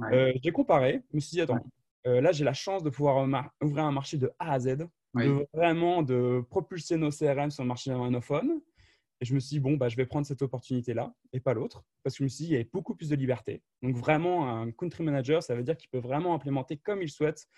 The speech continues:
Speaker 2: euh, nos C R M sur le marché germanophone. Et nos C R M, en fait, c'est une entreprise qui est vraiment remote complètement. Donc, on travaille tous, euh,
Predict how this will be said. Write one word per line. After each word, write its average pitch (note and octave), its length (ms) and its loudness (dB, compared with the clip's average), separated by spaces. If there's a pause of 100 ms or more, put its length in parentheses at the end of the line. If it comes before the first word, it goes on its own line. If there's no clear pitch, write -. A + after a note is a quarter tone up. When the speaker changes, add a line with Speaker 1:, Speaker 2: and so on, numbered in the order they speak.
(300)
Speaker 2:
euh, B2 260 8
nos C#3+ 120 4
C D3+ 200 2
R C3 140 2
M C3+ 140 0
sur C3 100 -4
le A#2+ 80 -2
marché A#2+ 320 -6
germanophone. A#2 540 -4 (280)
Et C3+ 60 0
nos D#3 100 4
C D3+ 140 0
R E3+ 80 2
M, A3 80 -4
en G3+ 60 -4
fait, G3 120 -4
c'est D#3+ 120 -6
une D#3+ 60 -2
entreprise D#3 520 -6
qui - 120 -4
est C#3+ 40 0
vraiment C#3+ 260 0
remote E3 420 0
complètement. E3+ 420 -4
Donc, D#3+ 180 -4
on C#3 40 -2
travaille C#3+ 340 2
tous, - 400 -12
euh, B2 400 6